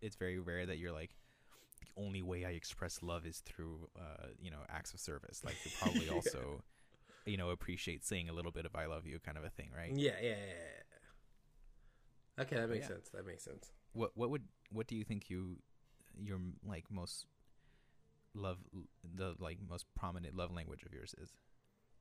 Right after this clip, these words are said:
Speaker 2: Mm. What I do, uh, what I think I f-, I do towards other people is quality time. 'Cause I'm very,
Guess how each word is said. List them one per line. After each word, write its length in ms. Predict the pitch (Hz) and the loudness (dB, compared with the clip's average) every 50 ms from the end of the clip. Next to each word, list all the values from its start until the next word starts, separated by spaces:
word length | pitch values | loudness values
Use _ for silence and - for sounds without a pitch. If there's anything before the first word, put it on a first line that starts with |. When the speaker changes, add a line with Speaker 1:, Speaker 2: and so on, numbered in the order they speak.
| - - - 127 | -20 -10 -6 -2
Speaker 2:
Mm. 680 | 127 131 135 135 135 135 131 131 131 127 127 123 127 120 123 - - _ _ _ - - - - _ _ _ - - - - - - - - - - - - - 120 | 0 0 2 2 2 2 2 2 2 2 2 0 0 -2 -6 -10 -20 _ _ _ -20 -20 -20 -20 _ _ _ -20 -20 -20 -20 -20 -20 -20 -20 -20 -18 -18 -4 4 6
What 160 | 143 165 160 - | 8 8 8 8
I 180 | - 151 151 165 | 10 10 10 10
do, 460 | 165 131 120 117 107 95 92 92 - - - | 10 6 4 2 2 2 0 -2 -4 -2 2
uh, 40 | 117 | 4
what 200 | 120 127 - - | 6 6 6 4
I 80 | 127 127 | 2 0
think 220 | - 143 - - - | 0 0 -2 0 2
I 60 | 123 | 0
f-, 180 | 123 - - - | 0 0 -2 -4
I 100 | - 113 113 | -2 -2 -2
do 220 | 110 107 120 120 | 0 0 -2 -2
towards 360 | 117 - - 113 113 113 110 113 | -2 -2 0 2 2 2 2 2
other 160 | 104 104 95 | 2 0 0
people 540 | - - - 104 - 107 101 95 90 92 - - - - - - - - - - - | -2 -4 -4 -4 -2 0 0 0 -2 -4 -6 -12 -20 -20 -20 -20 -20 -20 -18 -6 0
is 560 | 120 113 110 110 107 107 104 104 101 98 101 - - - - | 4 4 4 4 4 2 0 0 -2 -4 -6 -10 -14 -6 2
quality 400 | - 123 117 113 113 104 98 98 | 4 4 6 6 4 2 0 -2
time. 300 | - - - 92 82 80 - - - - - - | -4 -2 -2 -2 -2 -2 -6 -12 -18 -18 -8 -4
'Cause 140 | - 120 110 | -2 0 2
I'm 180 | 117 131 143 131 | 2 2 4 6
very, 480 | 131 139 147 156 156 147 139 131 - | 8 10 10 10 8 6 4 2 -2